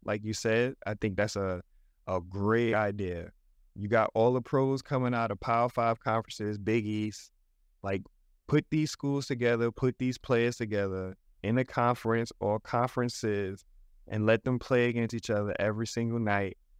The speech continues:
Like, that's gonna bring money. You're gonna have a ton of views. It's the best basketball. It's gonna be the best, probably the best level basketball besides EuroLeague and the N B A, if you, if you have, like, a power conference like that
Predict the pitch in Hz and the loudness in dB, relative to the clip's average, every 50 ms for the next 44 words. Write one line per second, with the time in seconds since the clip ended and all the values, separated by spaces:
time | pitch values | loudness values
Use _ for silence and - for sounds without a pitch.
0 | _ _ - - 95 92 90 - _ _ _ - - 104 107 - 101 101 117 110 | _ _ -6 -4 -2 -2 -4 -6 _ _ _ 0 2 2 2 0 -2 -2 0 2
1 | 107 123 127 123 127 131 127 123 120 120 120 120 120 123 123 123 123 113 104 95 | 2 2 0 0 0 0 2 2 2 2 2 2 2 2 2 0 0 -2 -4 -2
2 | 104 107 104 104 107 104 95 92 85 85 82 - - - 123 120 117 120 113 113 | -2 0 0 0 0 -2 -4 -4 -6 -8 -10 -8 -4 -2 -2 -2 -2 -4 -6 -4
3 | 110 110 113 113 113 110 110 110 107 - - _ _ _ _ _ _ _ - - | -2 -2 0 0 0 -2 -4 -6 -8 -10 -14 _ _ _ _ _ _ _ -8 -6
4 | 107 101 - 104 101 95 95 113 123 135 127 110 98 117 120 123 - - 123 120 | -6 -2 -2 -2 -2 2 4 4 4 4 4 2 2 2 2 2 0 -2 -6 -4
5 | 110 113 113 113 110 107 - 131 127 131 151 147 147 143 135 139 139 139 131 127 | -2 0 0 0 0 0 -2 -4 -2 -2 -2 0 0 -2 -2 -2 -2 0 -2 -2
6 | 123 120 110 101 104 117 127 123 - - - - - - _ _ _ _ _ _ | -2 -4 -4 0 0 0 0 0 -2 -10 -14 -16 -18 -20 _ _ _ _ _ _
7 | _ _ _ _ _ _ _ _ _ - 139 135 139 147 139 131 127 117 110 104 | _ _ _ _ _ _ _ _ _ 0 4 4 4 4 4 2 0 0 2 2
8 | 123 123 123 - 113 113 120 120 117 120 113 107 110 110 117 - - 117 117 113 | 2 2 2 0 0 0 0 0 0 -2 0 2 2 2 2 0 -4 -4 -4 -4
9 | 98 101 104 - - 104 101 101 101 95 92 92 104 110 120 127 135 135 139 139 | -4 -6 -6 -2 0 2 2 2 2 0 -4 -2 0 2 2 2 0 0 -2 -2
10 | 143 139 139 139 139 - _ _ _ _ _ - - _ - 104 101 98 98 - | -2 -2 -2 -4 -6 -10 _ _ _ _ _ -20 -14 _ -4 -2 0 0 0 0
11 | 110 113 110 107 104 107 107 104 95 90 87 90 - _ _ _ - _ - - | 0 0 0 0 -2 -2 -2 0 0 -2 -4 -6 -10 _ _ _ -20 _ -6 -4
12 | 104 - - 117 120 117 113 - 113 107 - 113 107 104 113 107 107 95 101 95 | -4 -2 0 0 2 0 0 0 -2 -4 -2 -2 0 2 2 2 2 2 2 0
13 | 95 - 95 90 - 101 101 98 98 - - 104 101 98 104 - - 92 92 - | 0 0 -2 -2 0 2 2 2 2 2 2 0 0 0 -2 -4 -2 -2 -2 -2
14 | - - 92 90 85 - | -2 -2 0 0 -2 -4